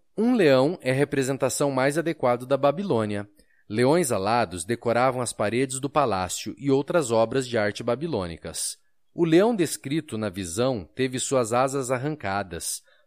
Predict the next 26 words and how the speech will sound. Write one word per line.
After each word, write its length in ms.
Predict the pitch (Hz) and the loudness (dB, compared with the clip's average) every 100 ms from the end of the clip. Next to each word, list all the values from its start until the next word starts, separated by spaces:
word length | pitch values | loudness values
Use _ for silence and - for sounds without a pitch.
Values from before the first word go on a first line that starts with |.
| _ | _
foi 140 | 139 | 2
levantado 760 | 147 127 127 120 160 202 202 214 _ _ | 4 2 0 0 0 0 -2 -8 _ _
e 80 | 123 | -12
posto 420 | - 170 208 - | -4 2 2 2
em 80 | 175 | -2
dois 280 | 156 214 - | 0 0 0
pés 300 | - 151 151 | 0 0 0
como 280 | - 131 127 | -4 -2 0
homem, 440 | 104 101 92 85 - _ | 0 0 -4 -10 -16 _
e 120 | - 117 | -8 -4
recebeu 520 | 156 - 180 127 131 | -2 0 0 2 0
um 80 | 139 | 0
coração 460 | 147 139 - 139 | 0 0 -2 -4
humano. 460 | 151 101 87 85 78 _ _ - | -2 -4 -6 -8 -14 _ _ -6
Esse 240 | 120 - | -4 -4
processo 600 | 127 135 - 131 151 - 170 | -2 -4 0 0 0 -2 -6
simboliza 680 | - 147 127 123 147 139 | -6 -4 -2 -2 -2 -2
a 20 | |
decadência 720 | 120 165 - 170 131 139 151 131 | -2 -2 -2 -2 -2 -6 -6 -6
do 80 | |
Império 340 | 120 113 107 107 | -6 -2 -2 -2
Babilônico 840 | 120 139 214 160 143 160 190 185 _ _ | -4 -4 -2 -2 -2 -4 -10 -12 _ _
sob 380 | - - 151 147 | -12 -2 -2 -2
seus 320 | - 170 165 | -4 -4 -4
reis 220 | 107 107 | -6 -6
posteriores. 920 | - 110 - 120 85 69 69 - - | -6 -10 -8 -8 -8 -12 -12 -10 -10